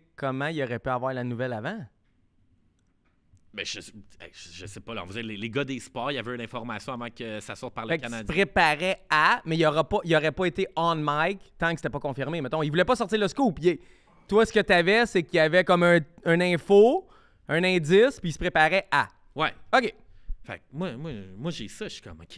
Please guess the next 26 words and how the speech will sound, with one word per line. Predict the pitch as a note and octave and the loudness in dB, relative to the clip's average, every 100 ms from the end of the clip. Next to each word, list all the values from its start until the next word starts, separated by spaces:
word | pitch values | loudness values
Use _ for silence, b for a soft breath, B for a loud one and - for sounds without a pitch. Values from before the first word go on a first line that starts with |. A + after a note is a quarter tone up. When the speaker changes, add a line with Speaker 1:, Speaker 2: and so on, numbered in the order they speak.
| C#3+ | -12
Speaker 2:
mais | E2 | -10
là, | C#3 | -14
OK », | F#2 E2+ - - - | -14 -20 -20 -18 -16
fait | F2 | -12
qu'Alex | F#2+ B2+ - | -8 -8 -8
Tanguay, | A#2+ B2 D3 | -10 -10 -12
fait | G2 | -12
que | D3 | -8
moi, | E3 D#3 b b b | -8 -10 b b b
tout | F#3+ - | -12 -10
excité, | A#2 - - C3 E3 | -16 -16 -12 -10 -10
je | - G#2 | -10 -10
mets | |
ça | F#2+ E3+ | -8 -10
sur | - A#2+ | -10 -8
mon | A2+ G2 | -8 -6
blog, | A2 A2 D3+ E3 C#3+ | -6 -4 -4 -6 -8
nanana, | B2 G#2+ A2 D3 E3 | -8 -8 -8 -8 -8
puis | D3 | -8
là, | |
tu | - | -8
sais, | C3+ | -8
les | A2 | -6
réseaux | A2+ B2+ | -6 -8
sociaux, | C3 B2 F3+ | -10 -6 -4
ils, | D#3+ | -4